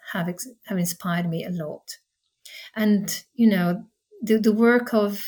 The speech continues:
the world of textiles, the world of ceramics, or I'm fascinated by calligraphy, by, you know,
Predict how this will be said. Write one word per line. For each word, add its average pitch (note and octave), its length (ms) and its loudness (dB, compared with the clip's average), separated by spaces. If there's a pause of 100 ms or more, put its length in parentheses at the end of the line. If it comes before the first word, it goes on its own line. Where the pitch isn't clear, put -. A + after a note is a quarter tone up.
(140)
the G#3 80 -2
world G#3 280 2
of F#3 360 2 (120)
textiles, E3+ 880 0
the G#3 120 -2
world F#3+ 400 0
of F3 240 0
ceramics, F3 1300 2 (420)
or F3+ 640 0 (1040)
I'm G3+ 320 0 (160)
fascinated A3 680 4
by E3+ 240 2
calligraphy, E3+ 1160 -2 (260)
by, F#3 400 2
you G3 200 0
know, F#3 340 2